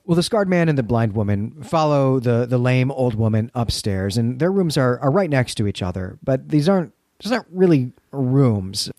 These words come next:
It's, in fact, one room that's been partitioned with cardboard dividers.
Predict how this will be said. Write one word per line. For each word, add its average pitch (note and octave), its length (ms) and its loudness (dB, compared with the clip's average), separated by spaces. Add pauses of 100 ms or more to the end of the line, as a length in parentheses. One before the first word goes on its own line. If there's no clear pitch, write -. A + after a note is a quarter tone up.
It's, C#3+ 200 0
in C#3 120 0
fact, C#3 260 0
one D3+ 420 0
room G#2+ 280 -2
that's A2+ 180 -2
been A#2 240 0
partitioned A2+ 680 0
with B2+ 280 -2
cardboard A2 540 0
dividers. G#2 640 -2